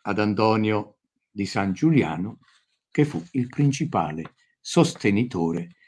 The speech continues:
di questi lavori, di questo ingresso della, della nostra Cassa Depositi e Prestiti. Quindi in pochi, in poco tempo i lavori proseguirono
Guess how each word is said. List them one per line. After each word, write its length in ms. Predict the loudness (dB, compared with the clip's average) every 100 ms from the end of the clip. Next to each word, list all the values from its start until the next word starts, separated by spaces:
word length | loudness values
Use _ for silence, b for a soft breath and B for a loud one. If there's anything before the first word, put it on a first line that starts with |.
| b b -8 0
di 120 | 0
questi 460 | 0 -4 -6 -4
lavori, 400 | 0 2 2 0
di 80 | -2
questo 640 | -2 -4 -6 -10 -8 -8 -8 _
ingresso 720 | 2 4 4 0 -4 -8 -8
della, 540 | -6 -4 -2 -2 -4 -6 b b b b _
della 540 | 2 4 6 4 2 -2
nostra 720 | 0 2 0 -6 2 2 2 -6 _ _ _
Cassa 400 | 2 4 4 0
Depositi 580 | 0 -2 -2 -10 -14 _
e 80 | -20
Prestiti. 480 | _ _ -20 -20 _ _ b b b b
Quindi 280 | 6 10 12
in 100 | 12
pochi, 320 | 10 8 4 6
in 60 |
poco 300 | 8 8 8
tempo 420 | 8 8 8 8 4
i 60 |
lavori 520 | 4 6 8 8 4 -2 _
proseguirono 880 | 4 6 6 6 8 8 6 2